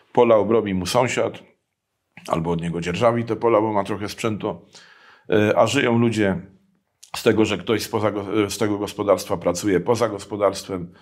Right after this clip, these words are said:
emerytury i do wspólnego garnka, że tak powiem, to jest składane.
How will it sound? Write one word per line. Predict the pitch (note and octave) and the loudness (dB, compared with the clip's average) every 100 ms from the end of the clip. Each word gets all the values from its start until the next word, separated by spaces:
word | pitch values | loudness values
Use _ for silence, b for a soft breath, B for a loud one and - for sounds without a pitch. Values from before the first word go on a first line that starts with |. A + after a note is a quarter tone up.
| b b | b b
emerytury | F#2 F#2 F2 B2 A2+ G2+ G2 - b b b - | 2 4 4 4 4 4 0 -12 b b b -4
i | E3 | 2
do | D3 B2+ | 4 4
wspólnego | - A#2 A2+ A2+ G#2 G2 - b b b G2+ | 2 0 2 2 2 0 -12 b b b 0
garnka, | G#2 G#2+ G#2 G2+ | 4 4 2 0
że | G2 | 0
tak | G2 | -2
powiem, | - G2+ G2+ | 0 0 0
to | G#2 | 0
jest | G2+ - | 0 0
składane. | - G2+ F2+ D2+ C#2+ | 2 4 4 2 -2